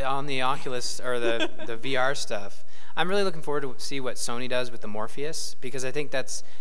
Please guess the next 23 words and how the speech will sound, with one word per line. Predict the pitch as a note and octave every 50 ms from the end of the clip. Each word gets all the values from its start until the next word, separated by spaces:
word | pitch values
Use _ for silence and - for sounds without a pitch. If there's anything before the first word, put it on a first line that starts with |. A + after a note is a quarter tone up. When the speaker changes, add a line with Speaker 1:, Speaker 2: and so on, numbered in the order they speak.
| - -
Speaker 1:
that | - C#3+ D#3 - - - -
takes | - D#3 C3+ -
care | - - D3+ D3
of | C#3+ C#3 B2+ A#2+ A2+
the | B2+ B2 B2 A#2+ A#2+ A#2 C3+
hardware | D3+ E3 D#3+ C3+ A#2 A2+
compatibility | - A2+ G#2+ A2+ A#2 A2+ A2 A2+ A2 A2 G#2+ G#2+
thing, | G#2+ - G#2+ G#2+ G#2 - - -
because | - A#2+ - A#2+ A2+ G#2+ -
the | - A2+
P | - - A2+ A2
S | G#2+
four | - - G#2 G#2 A2 A2+
is | A2+ A2+ A2+ A2 -
the | - A2+ A2+
P | - - - B2 A#2+
S | B2+ B2+
four | - - C3 C3+ D3+ E3
and | E3 D#3
will | D3+ D3+
continue | - D#3 D3+ - - F3+ F#3 F3+ F3
to | E3
be | C#3 B2+ B2+ B2+ B2